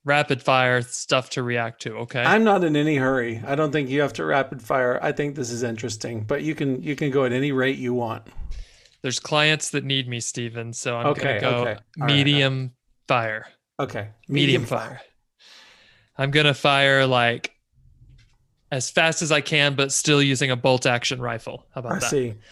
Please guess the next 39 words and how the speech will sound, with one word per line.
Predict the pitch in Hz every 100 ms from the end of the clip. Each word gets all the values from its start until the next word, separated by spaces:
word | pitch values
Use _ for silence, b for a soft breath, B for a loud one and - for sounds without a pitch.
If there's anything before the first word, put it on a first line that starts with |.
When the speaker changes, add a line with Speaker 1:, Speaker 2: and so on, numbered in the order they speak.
| B B B
Speaker 1:
And | 156
since | 202 220
we're | 208
talking | 170 175 175 165
about | 147 139 135 B B B B
bolt | 127 160 175
action | 175 160 160 - 170 156
or | 139
maybe | 147 160 151
a | 143
lever | 139 147 147 156
action | 143 143 - - 151 131
cowboy | 131 151 160 151 127 -
gun, | 127 120 127 139
let | 147
me | 170
tell | - 170
you | 160 151
about | 147 135 135 139 135
a |
book | 127 143 147
I | 135
read | 131 131 131 123
that, | 123 127 - - b b b b -
uh, | 135 120 - _ _ - -
made | 143 151 147
me | 143
think | 123 - 165 151 143
about | 135 135 127 - _ _ _ _ _
what | - 156 -
types | - 156 151
of | 147 123
books | 147 135
I | 147
wanna | 135 131 127
read | 123 127 123
in |
the | 120
future. | 113 131 123 117 117